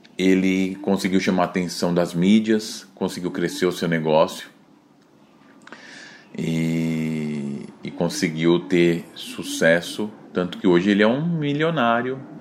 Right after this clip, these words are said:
né? É um dono de franquias, é um, é um cara que não tinha nada, começou do nada, mas ele tinha alma, né? Ele tinha,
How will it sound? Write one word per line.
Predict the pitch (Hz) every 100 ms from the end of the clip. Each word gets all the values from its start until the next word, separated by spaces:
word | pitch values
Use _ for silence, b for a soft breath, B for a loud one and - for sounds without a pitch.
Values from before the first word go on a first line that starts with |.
| - - - -
né? | - 82 104 - B B B B
É | -
um | 85 87 87 87
dono | 85 87
de | 85
franquias, | - 92 85 82 98 110 113 107 101
é | 90
um, | 92 87 76 - 107
é |
um | 123
cara | 143 156 175
que | 180 214
não | 240 240 254 247 247
tinha | 220 233
nada, | 202 165 143 110
começou | 98 95 107
do | 123
nada, | 110 104 101 - - B B B B B B -
mas | 85 87
ele | 95 90
tinha | - - 98 101 - -
alma, | 87 90 85 78 73 - -
né? | 80 82 90
Ele | 85 80
tinha, | - 90 87 82 80 76 71 69